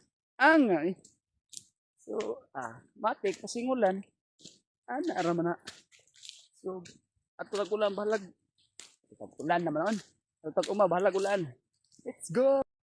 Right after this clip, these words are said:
So, kung mga durian, mga ka-movers, na naibunga, dagko na. Ana,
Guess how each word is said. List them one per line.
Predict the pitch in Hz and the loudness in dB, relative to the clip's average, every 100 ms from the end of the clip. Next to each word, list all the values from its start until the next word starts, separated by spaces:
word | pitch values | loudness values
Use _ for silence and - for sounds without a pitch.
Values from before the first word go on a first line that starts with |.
| - | -6
So, | 185 180 | 0 4
kung | 185 | 8
mga | 202 190 | 8 8
durian, | 196 208 | 8 8
mga | 208 202 185 | 8 6 6
ka-movers, | 190 190 196 190 | 4 6 6 8
na | 170 | 8
naibunga, | 170 170 185 175 185 - _ _ _ _ _ _ - - - - | 8 8 8 8 6 0 _ _ _ _ _ _ -10 -2 0 4
dagko | 165 147 196 170 | 4 6 6 8
na. | 170 - - - _ _ _ _ _ _ _ _ - - 135 | 6 2 -8 -20 _ _ _ _ _ _ _ _ -20 -12 -6
Ana, | 139 | -4